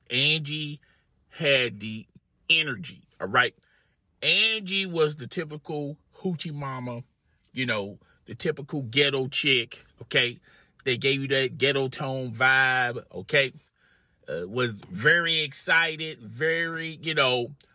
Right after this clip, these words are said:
her attitude can switch on a dollar bill, all right? That was Angie. Angela was the cool, calm girl, uh, the church girl.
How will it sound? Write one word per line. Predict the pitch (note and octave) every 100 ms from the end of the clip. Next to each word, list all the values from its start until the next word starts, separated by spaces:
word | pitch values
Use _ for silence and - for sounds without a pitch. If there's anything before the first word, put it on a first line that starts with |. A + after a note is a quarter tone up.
| - -
her | D#3+ F3+ F#3+ F3+ F3
attitude | C#3 D#3+ D#3+ D3 F3+ D#3 D3
can | C#3+ B2
switch | - D#3 C3+ C3 - _ _ _ _ _ - D#3
on | D3
a | B2
dollar | B2+ A2+ A2
bill, | F2 G#2+ - - _ _ -
all | G2
right? | B2+ A#2 - _ _ _ B2+
That | B2+
was | B2 A#2+
Angie. | A#2 G#2 E2+ - - _ _ _ -
Angela | E3+ A#3 B3 F#3+ F#3 E3+ D#3+ C3+
was | C3 C3+ C3+ C3+
the | A#2
cool, | - E3 D#3 D3+ C#3+
calm | - - D3+ D3 C#3+ C#3
girl, | A#2 A#2+ A2+ G#2+ G2+ G2+ _ _ _ _ _ _ -
uh, | G#2 A2+ A2+ A2 F#2
the | A#2+
church | A2+ - F3+ D3+ -
girl. | A#2 A2+ G2 F#2